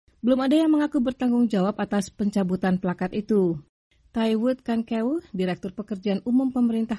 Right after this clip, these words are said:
Kota Bangkok, yang bertanggung jawab memantau dan memperbaiki kerusakan di Sanam Luang,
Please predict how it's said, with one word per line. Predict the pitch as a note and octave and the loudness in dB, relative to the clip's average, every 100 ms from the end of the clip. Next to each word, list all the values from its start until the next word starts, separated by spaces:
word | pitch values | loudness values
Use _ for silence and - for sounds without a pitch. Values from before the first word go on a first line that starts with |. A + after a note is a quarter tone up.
| - | -8
Kota | A3 G#3+ F#3 | -6 -4 -2
Bangkok, | F#3 F#3 G#3+ A#3+ _ _ _ - | 0 -2 -4 -8 _ _ _ -2
yang | G3+ | 0
bertanggung | G3 G3 G3 G3 | 0 0 0 2
jawab | G3 F#3+ G3 F#3+ | 2 2 2 2
memantau | F#3+ G3 F#3+ F#3+ | 0 -2 -2 0
dan | F#3 F#3 | 0 0
memperbaiki | F#3 G3+ F#3 F#3+ G#3 G#3 | 0 -2 0 0 -2 -2
kerusakan | B3 A#3+ A#3+ - A3+ | -2 0 -2 -2 0
di | G#3+ G#3 | 0 0
Sanam | G#3 G#3 G3+ | 0 0 2
Luang, | A#3+ A#3+ B3 | 2 4 2